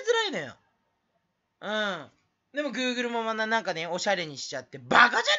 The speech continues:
ゃねえの、本当に。なあ。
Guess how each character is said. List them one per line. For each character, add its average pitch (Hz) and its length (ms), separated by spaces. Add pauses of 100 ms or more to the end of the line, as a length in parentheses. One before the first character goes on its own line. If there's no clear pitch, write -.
(100)
ゃ - 0
ね 185 60
え - 20
の、 127 100
本 117 220
当 123 100
に。 113 200 (880)
な 127 560
あ。 - 300